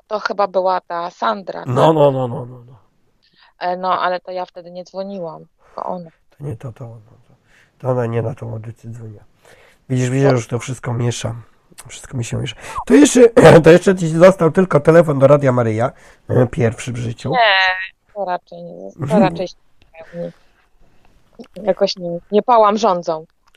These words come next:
Speaker 2: Ja tam
Speaker 1: Wiesz.
Speaker 2: miałem kolegę, wiesz, który na studiach mieszkał naprzeciwko Radia Maryja w bloku.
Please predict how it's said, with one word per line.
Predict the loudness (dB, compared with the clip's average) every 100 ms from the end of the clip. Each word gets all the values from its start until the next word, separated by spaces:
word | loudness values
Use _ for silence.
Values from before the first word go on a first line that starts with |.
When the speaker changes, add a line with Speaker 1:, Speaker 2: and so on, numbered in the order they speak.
| -2
Speaker 2:
Ja | -2
tam | 0 2
Speaker 1:
Wiesz. | 4
Speaker 2:
miałem | 4 4
kolegę, | 2 2 4 2
wiesz, | 2 -4
który | -4 -2 -2
na | -4 -6 -6
studiach | -6 -6 -4 -4
mieszkał | -6 -4 -4
naprzeciwko | -4 -8 -10 -10 -6
Radia | -6 -4 -4
Maryja | -2 -2 -4
w |
bloku. | -6 -10 -8 -12